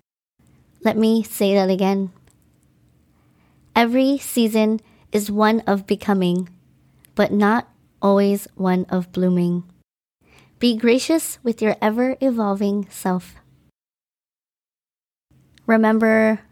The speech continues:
as everyone else is living their lives, doing their thing, you too are also doing your thing. You're living your thing. You're living your life. You're doing you.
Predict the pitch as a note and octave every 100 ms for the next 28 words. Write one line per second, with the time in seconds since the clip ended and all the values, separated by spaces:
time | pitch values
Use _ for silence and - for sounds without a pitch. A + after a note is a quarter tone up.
0 | _ _ _ _ _ - _ - G#3 G3+
1 | G3+ G#3 G#3 G3+ G3 F3+ F#3 F#3+ - F#3+
2 | F#3+ F#3 F#3+ F#3+ F#3 F3+ F3 F3 F3 F3+
3 | - - - F#3+ F#3 F#3 F#3 F3+ F3 F3
4 | F3 F3+ - _ _ _ _ _ _ G#3
5 | A3 A3+ A3+ A3 G#3+ G#3 G3+ G3+ F#3+ G3
6 | G#3 F#3+ G3 G3 F#3+ F#3+ F#3 F#3 F3+ F3+
7 | F#3 F3+ _ _ _ _ _ _ _ _
8 | _ _ - G3 F#3+ G#3+ A3 A3 G3+ F#3+
9 | F#3 E3+ F3 F3+ F#3 F3+ G3 G#3+ G3+ G3
10 | F#3 F3 F3 F3 - _ _ _ _ _
11 | _ _ _ _ A3+ G#3+ G3 A3 G#3 G#3+
12 | A3 G#3 - G3 G#3+ F#3+ F3